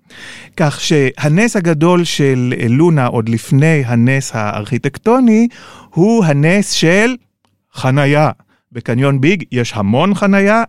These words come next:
אתם מגיעים, זה בפאתי נצרת, אתם נכנסים, חונים ממש על הפתח של מסעדת לונה,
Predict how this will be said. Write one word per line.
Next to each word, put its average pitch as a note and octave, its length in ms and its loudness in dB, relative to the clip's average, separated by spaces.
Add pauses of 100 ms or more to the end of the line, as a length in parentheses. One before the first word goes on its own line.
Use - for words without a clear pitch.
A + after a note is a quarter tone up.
אתם C3 180 -6
מגיעים, B2 480 0
זה C#3 140 0
בפאתי A#2+ 720 -2
נצרת, G#3 600 0 (440)
אתם A#2+ 240 -2
נכנסים, G3+ 680 0 (380)
חונים F3 760 2 (160)
ממש C3+ 580 -2
על D#3 200 -2
הפתח D3+ 340 -4
של - 140 -4
מסעדת B2 500 -2
לונה, E3 300 2